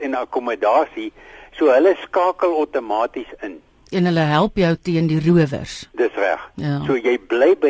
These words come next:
Speaker 1: hulle
Speaker 2: Ja.
Speaker 1: en die voordeel, die geld gaan na die plaaslike mense toe.
Speaker 2: Wat dit regtig nodig het.
Speaker 1: Presies.
Speaker 2: Ja. Albert,
Speaker 1: So
Speaker 2: ek
Speaker 1: dit
Speaker 2: is
Speaker 1: is
Speaker 2: baie
Speaker 1: baie
Speaker 2: bly jy
Speaker 1: goeie
Speaker 2: gee ons
Speaker 1: stelsel.
Speaker 2: al hierdie inligting. En baie dankie vir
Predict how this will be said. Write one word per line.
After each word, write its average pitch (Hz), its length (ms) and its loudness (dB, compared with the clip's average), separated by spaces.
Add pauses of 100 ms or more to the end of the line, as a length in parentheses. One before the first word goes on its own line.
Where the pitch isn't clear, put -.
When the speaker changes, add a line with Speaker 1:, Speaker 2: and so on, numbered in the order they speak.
Speaker 1:
hulle 113 280 2 (100)
Speaker 2:
Ja. 165 260 -6
Speaker 1:
en 143 140 -2
die 269 140 -4
voordeel, 139 680 -2
die 117 160 -2
geld 202 500 2
gaan 170 220 -4
na 147 120 0
die 135 180 -6
plaaslike 135 640 -2
mense 107 520 -8
toe. - 140 -16
Speaker 2:
Wat 170 140 0
dit 175 120 0
regtig 170 320 0
nodig 175 320 0
het. 104 240 -10
Speaker 1:
Presies. - 540 -4
Speaker 2:
Ja. 151 360 -8 (260)
Albert, 214 280 2
Speaker 1:
So - 60 2
Speaker 2:
ek 190 60 2
Speaker 1:
dit - 20 -6
Speaker 2:
is 240 80 2
Speaker 1:
is - 60 0
Speaker 2:
baie 220 240 4
Speaker 1:
baie - 100 4
Speaker 2:
bly 202 120 4
jy 196 80 2
Speaker 1:
goeie 202 140 2
Speaker 2:
gee 208 120 -4
ons - 100 0
Speaker 1:
stelsel. - 180 -4
Speaker 2:
al 180 80 -2
hierdie 165 160 -6
inligting. 151 520 -6 (320)
En 240 200 6
baie 226 200 2
dankie 262 300 4
vir - 80 -8